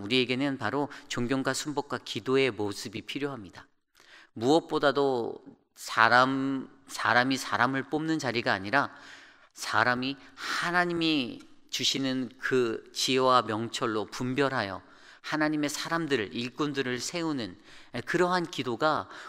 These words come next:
오늘 우리에게는 가장 필요하다라는 것입니다. 결국에 그러한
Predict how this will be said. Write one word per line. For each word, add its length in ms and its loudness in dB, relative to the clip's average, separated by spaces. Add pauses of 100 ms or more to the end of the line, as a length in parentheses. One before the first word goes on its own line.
오늘 420 2
우리에게는 920 -4
가장 680 -4
필요하다라는 1040 -2
것입니다. 600 -8 (920)
결국에 760 6 (220)
그러한 500 6